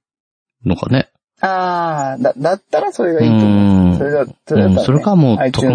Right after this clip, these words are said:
Speaker 1: 徳松さんのように純粋にこれを米に変えたいって思う人かね。
Speaker 2: うん。
Speaker 1: うん。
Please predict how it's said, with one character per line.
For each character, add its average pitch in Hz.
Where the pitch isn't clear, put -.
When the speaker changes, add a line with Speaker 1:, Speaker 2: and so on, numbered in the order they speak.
Speaker 1:
徳 107
松 104
さ 95
ん 85
の 90
よ 127
う -
に 95
純 135
粋 180
に 190
こ -
れ 139
を 135
米 131
に 101
変 101
え -
た 78
い 58
っ -
て 85
思 50
う -
人 -
か -
ね。 139
Speaker 2:
う 160
ん。 -
Speaker 1:
う -
ん。 -